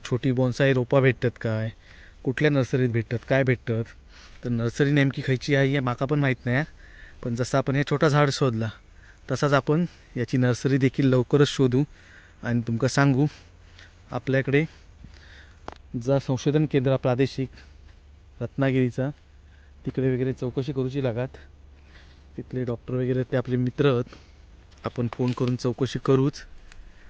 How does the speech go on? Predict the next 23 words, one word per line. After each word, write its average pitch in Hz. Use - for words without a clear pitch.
पण 117
जेव्हा 143
माका 156
समजात 185
की 139
ह्याचं 123
झाड 135
भेटला, 135
तेव्हा 131
त्याचं 147
विशिष्ट 147
असं 143
व्हिडिओ 135
किंवा 131
त्या 131
नर्सरीचं 135
नाव 135
मी 123
आपल्या 127
चॅनलवर 135
नक्कीच 135
पोस्ट -
करीन. 135